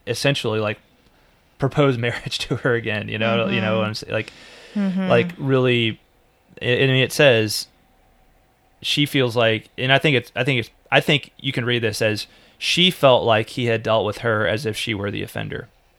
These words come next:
Speaker 1: and ignored her before
Speaker 2: That's
Speaker 1: her
Speaker 2: what
Speaker 1: daughter.
Speaker 2: she felt.
Speaker 1: Yeah.
Speaker 2: But I don't, that's not how I read this at all.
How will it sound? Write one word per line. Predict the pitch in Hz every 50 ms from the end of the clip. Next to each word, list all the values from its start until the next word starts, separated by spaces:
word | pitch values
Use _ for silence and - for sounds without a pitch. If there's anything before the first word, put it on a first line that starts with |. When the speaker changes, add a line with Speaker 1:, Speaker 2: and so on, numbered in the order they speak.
| _ _ _
Speaker 1:
and | - 120 113
ignored | 113 110 110 107 104 104 107
her | 104 107 104
before | - - -
Speaker 2:
That's | 113 107
Speaker 1:
her | 98
Speaker 2:
what | - 185 -
Speaker 1:
daughter. | 101 101 104 104 156
Speaker 2:
she | 156
felt. | - - 160 160 156 - - - - - -
Speaker 1:
Yeah. | - - - - - - _ _ _ _ _
Speaker 2:
But | - 190 170
I | 180 190 190
don't, | 185 175 170 - - _ _ _
that's | 196 196 - - -
not | 180 165 156
how | 160 160 160
I | 160 151 151
read | 147 151 143 127
this | 147 151 147 - - -
at | -
all. | 143 147 - - - -